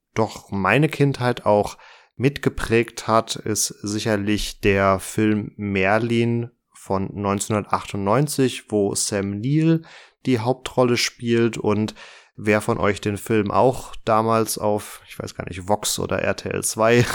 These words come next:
<laughs> regelmäßig verfolgt hat, also ich hab irgendwie noch so dunkel im Hinterkopf, dass der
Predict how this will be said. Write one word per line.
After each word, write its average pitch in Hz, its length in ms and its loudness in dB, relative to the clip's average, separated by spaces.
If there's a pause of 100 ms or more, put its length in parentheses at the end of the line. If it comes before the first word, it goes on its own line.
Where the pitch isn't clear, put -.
<laughs> - 160 -8
regelmäßig 131 640 0
verfolgt - 480 -4
hat, 117 140 0
also 101 280 -2 (340)
ich - 80 -6
hab 117 120 2
irgendwie 104 260 0
noch 104 120 -2
so - 160 -8
dunkel 110 300 0
im 95 80 0
Hinterkopf, 104 480 -2
dass 95 180 -4
der 101 240 -2